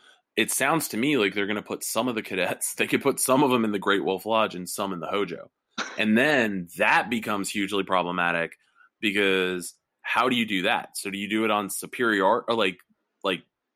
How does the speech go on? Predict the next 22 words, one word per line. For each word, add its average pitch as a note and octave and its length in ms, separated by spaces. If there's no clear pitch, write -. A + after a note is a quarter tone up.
rank G2+ 400
and A2 140
grade? A2+ 400
Like, F#2 160
you F2+ 120
put G2+ 160
the F2+ 80
C A2+ 180
one A#2 200
Cs A2 340
in F#2+ 80
the F2 60
Great F#2 240
Wolf F#2 200
Lodge G#2+ 360
and F#2+ 140
put G#2+ 120
the F#2+ 80
dualies G2+ 300
in G2 80
the F2+ 80
Hojo? A#2 520